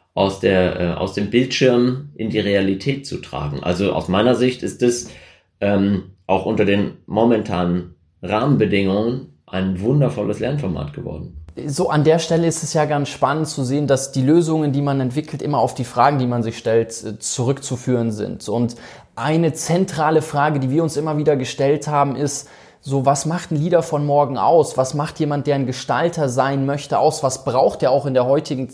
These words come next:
Speaker 2: Zeit? Was kann man dem an die Hand geben, dass der befähigt ist, in der, in der heutigen Welt zurechtzukommen und nicht nur zurechtzukommen, sondern irgendwie auch,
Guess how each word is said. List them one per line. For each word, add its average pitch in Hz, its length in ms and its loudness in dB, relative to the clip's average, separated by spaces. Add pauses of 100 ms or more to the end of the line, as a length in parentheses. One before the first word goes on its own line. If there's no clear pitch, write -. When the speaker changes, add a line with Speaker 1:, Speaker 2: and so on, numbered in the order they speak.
(120)
Speaker 2:
Zeit? 175 460 -4
Was 135 120 -2
kann 151 140 -6
man 143 120 0
dem 139 140 -4
an 131 120 -2
die 120 140 -4
Hand 202 280 -6
geben, 117 440 -4 (540)
dass 151 300 0
der 147 500 2
befähigt 180 580 -2
ist, 147 200 -2
in 139 100 -2
der, 135 180 4
in 139 140 0
der 123 240 4
heutigen 147 460 4
Welt 139 200 4
zurechtzukommen 156 800 -2
und 143 60 -2
nicht 143 160 -4
nur 135 100 -2
zurechtzukommen, 147 720 -2
sondern 135 260 0
irgendwie 147 320 2
auch, 139 280 4